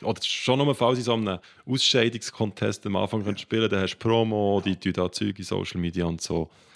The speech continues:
Speaker 1: Ja, schon so ein bisschen halt die Strategie oder Taktik dahinter bei allem so ein bisschen, ja.
Speaker 2: Ja.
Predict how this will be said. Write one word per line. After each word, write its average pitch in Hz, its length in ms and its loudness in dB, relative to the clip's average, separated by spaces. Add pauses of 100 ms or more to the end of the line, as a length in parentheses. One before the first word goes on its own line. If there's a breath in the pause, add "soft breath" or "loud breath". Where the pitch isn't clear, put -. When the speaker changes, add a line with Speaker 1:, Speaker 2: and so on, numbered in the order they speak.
(240 soft breath)
Speaker 1:
Ja, 76 240 -4
schon 92 100 -4
so 95 120 -4
ein 87 60 -8
bisschen 101 220 0
halt 92 140 -2 (380)
die 82 80 -4
Strategie 104 580 -2
oder 95 180 0
Taktik - 460 -4
dahinter 101 400 2
bei 90 260 -2
allem 95 400 2
so 95 160 0
ein 90 60 -6
bisschen, 85 160 0
ja. 90 60 0
Speaker 2:
Ja. 95 160 -6